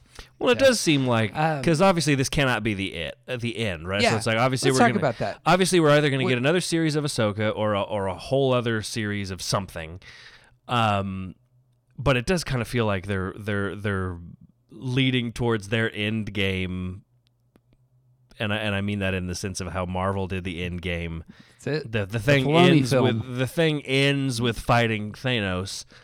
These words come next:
Speaker 1: the thing is
Speaker 2: Yeah.
Speaker 1: gonna end fighting Thrawn. It sorta
Speaker 2: Yep.
Speaker 1: seems like that's where it's going to me. I have, I mean, I don't know, but, um, that's where it seems like it's going, and I'm, I'm here for that. I'll watch that. I'm excited
Speaker 2: Great.
Speaker 1: for that.
Speaker 2: I,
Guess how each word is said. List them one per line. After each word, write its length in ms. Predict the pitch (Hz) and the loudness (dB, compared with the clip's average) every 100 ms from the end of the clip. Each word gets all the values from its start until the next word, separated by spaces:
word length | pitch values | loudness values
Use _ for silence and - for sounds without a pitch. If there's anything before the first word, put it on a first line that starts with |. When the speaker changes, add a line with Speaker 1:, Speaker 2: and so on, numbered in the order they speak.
| _ - | _ -6
Speaker 1:
the 120 | 131 | -4
thing 280 | 113 160 156 | 0 2 4
is 140 | 143 127 | 4 4
Speaker 2:
Yeah. 80 | |
Speaker 1:
gonna 180 | 139 123 | 4 2
end 500 | 120 127 123 110 104 | 0 0 0 0 -2
fighting 400 | - 117 101 92 | 0 2 0 -4
Thrawn. 640 | - 113 80 50 - - - _ | -6 -6 -6 -10 -18 -20 -20 _
It 160 | 127 123 | -4 0
sorta 240 | 175 156 | 4 4
Speaker 2:
Yep. 60 | 135 | 2
Speaker 1:
seems 340 | - 131 113 | 0 -2 -2
like 200 | 101 87 | -4 -6
that's 280 | 101 85 - | -6 -6 -6
where 140 | 104 82 | -8 -8
it's 180 | - | -10
going 360 | - 90 78 69 | -6 -6 -6 -12
to 120 | - | -14
me. 180 | 78 73 - | -14 -12 -4
I 140 | 104 | -4
have, 300 | 92 95 82 - - | -2 -6 -8 -16 -16
I 120 | 85 | -10
mean, 100 | 92 | -2
I 140 | 101 | 0
don't 160 | 90 85 | 0 -4
know, 260 | 87 90 - - - - | -8 -8 -10 -20 -20 -8
but, 420 | 120 101 104 - | -2 -2 -2 -4
um, 460 | 107 92 95 98 - 113 104 | -2 -2 -4 -10 -16 -18 -4
that's 220 | 120 - | -2 0
where 80 | 110 | -2
it 80 | 95 | 0
seems 180 | 185 151 | 0 0
like 120 | 120 | -4
it's 120 | 117 | -4
going, 300 | 113 139 175 - - | -4 -4 -6 -12 -10
and 140 | 170 214 | 0 2
I'm, 400 | 240 240 247 226 | 2 -2 -4 0
I'm 220 | 196 247 | 2 2
here 120 | 294 | 2
for 100 | 285 | 2
that. 160 | 117 80 | 0 0
I'll 160 | 113 151 | 0 2
watch 240 | 185 202 | 2 0
that. 200 | 78 67 _ - - _ _ - 104 | -6 -12 _ -20 -20 _ _ -14 -8
I'm 200 | 110 131 | -4 -2
excited 320 | 151 180 175 | 0 0 0
Speaker 2:
Great. 80 | 101 | -2
Speaker 1:
for 80 | 87 | -8
that. 180 | 69 - _ _ _ _ _ _ _ _ _ _ _ - | -14 -18 _ _ _ _ _ _ _ _ _ _ _ -12
Speaker 2:
I, 260 | 113 117 | -6 -6